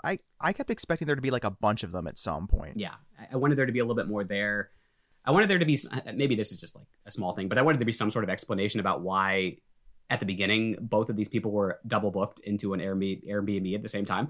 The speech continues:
Speaker 2: <laughs> Uh, that's my, like, logical brain. Uh,
Speaker 1: Oh, yeah,
Speaker 2: just
Speaker 1: like, I
Speaker 2: wanted
Speaker 1: don't
Speaker 2: to
Speaker 1: know
Speaker 2: why this
Speaker 1: how
Speaker 2: actually
Speaker 1: that,
Speaker 2: happened.
Speaker 1: how that happened exactly.
Speaker 2: Right,
Speaker 1: Uh,
Speaker 2: right. Um, there's just all these little, like, questions that I have that,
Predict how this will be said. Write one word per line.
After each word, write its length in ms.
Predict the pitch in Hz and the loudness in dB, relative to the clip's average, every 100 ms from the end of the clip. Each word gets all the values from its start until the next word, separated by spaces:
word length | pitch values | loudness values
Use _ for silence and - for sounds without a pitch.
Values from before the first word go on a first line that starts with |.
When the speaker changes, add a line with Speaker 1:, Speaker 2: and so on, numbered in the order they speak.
| - | -6
Speaker 2:
<laughs> 120 | _ | _
Uh, 280 | 117 - 147 - 160 120 | 0 4 2 0 -6 2
that's 200 | 120 - | 2 6
my, 120 | 117 | 6
like, 240 | 113 110 | 4 2
logical 320 | 110 107 120 | 2 2 2
brain. 320 | 110 107 107 139 | 2 2 2 -2
Uh, 380 | 113 113 107 104 | 0 0 2 4
Speaker 1:
Oh, 140 | 202 | 4
yeah, 180 | 180 185 | 4 4
Speaker 2:
just 80 | 151 | 6
Speaker 1:
like, 80 | 123 | 6
I 40 | |
Speaker 2:
wanted 60 | 131 | 4
Speaker 1:
don't 60 | 117 | 2
Speaker 2:
to 60 | |
Speaker 1:
know 60 | 104 | 2
Speaker 2:
why 200 | 101 101 | 2 0
this 160 | 113 104 | 0 -2
Speaker 1:
how 60 | |
Speaker 2:
actually 180 | 110 127 | 0 2
Speaker 1:
that, 60 | 101 | 2
Speaker 2:
happened. 240 | 110 220 208 156 - - - | 2 0 -4 -12 -18 -20 -20
Speaker 1:
how 240 | - 143 | -14 -10
that 160 | 127 104 | -8 -8
happened 380 | 107 117 95 90 | -8 -10 -8 -8
exactly. 520 | 87 73 92 - - 120 | -6 -8 -8 -10 -10 -4
Speaker 2:
Right, 260 | 101 85 | -2 -2
Speaker 1:
Uh, 80 | 85 85 - - | -4 -8 -14 -14
Speaker 2:
right. 400 | 107 95 80 78 - - | -8 -6 -8 -12 -20 -12
Um, 320 | 98 90 92 - _ - | -10 -10 -12 -18 _ -6
there's 120 | 123 | -2
just 100 | 135 | 0
all 80 | 143 | 2
these 160 | 143 | 4
little, 220 | 117 123 | 4 2
like, 280 | 107 87 - _ _ _ _ _ - | 2 0 -6 _ _ _ _ _ -20
questions 680 | 131 - - - 95 82 92 | -2 2 4 2 -2 -4 -4
that 100 | 98 | -6
I 40 | |
have 300 | 90 95 92 | 0 2 2
that, 140 | 98 | -2